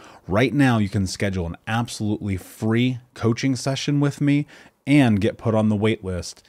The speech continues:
if you go to think unbroken dot com. My friends, it's your time to turn your trauma into triumph, breakdowns into breakthroughs, and become the hero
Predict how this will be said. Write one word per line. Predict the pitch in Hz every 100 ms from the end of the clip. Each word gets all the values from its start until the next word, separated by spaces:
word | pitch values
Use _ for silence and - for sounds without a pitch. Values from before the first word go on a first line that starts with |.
| -
if | 95
you | 110
go | 98
to | 87
think | 82 - 127 - -
unbroken | 117 107 98 95 101 95 92 - 87
dot | 95 90 -
com. | - - 82 82 90 _ _ - - -
My |
friends, | 87 104 95
it's | 92 -
your | 113
time | 107 110 107
to | 95
turn | - 107 101
your | 98
trauma | 92 - 107 104 104 -
into | 92 85
triumph, | - 131 131 123 - _ - _
breakdowns | - 107 117 107 101 95
into | 92 87
breakthroughs, | 80 104 - 110 101 98 92 -
and | 85 87
become | 87 123 123
the | 87
hero | - 147 104 80 82